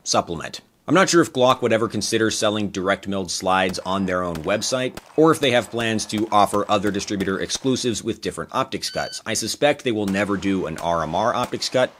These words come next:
because a direct R M R cut on a Glock slide does require you to drill into the channel for the little rod and spring thing that holds the ejector in.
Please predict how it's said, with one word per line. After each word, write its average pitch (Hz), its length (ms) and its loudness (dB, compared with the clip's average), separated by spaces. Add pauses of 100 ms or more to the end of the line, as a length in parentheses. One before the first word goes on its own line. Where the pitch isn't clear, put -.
(120)
because 131 200 4
a 123 60 2
direct 127 400 4
R 120 160 6
M 110 100 4
R 107 160 2
cut 101 320 2
on 90 140 -4
a 82 60 -6
Glock 117 320 0
slide 107 360 2
does 107 280 2
require 101 380 2
you 95 120 0
to 90 160 -8
drill 113 380 0
into 98 520 -2
the 85 100 -6
channel 117 360 0
for 131 220 -4
the 123 60 -4
little 117 200 -4
rod 95 320 2
and 90 140 -2
spring 87 360 0
thing 85 300 -4
that 82 100 -8
holds 82 220 -8
the 80 160 -10
ejector 85 480 -2
in. 53 180 -8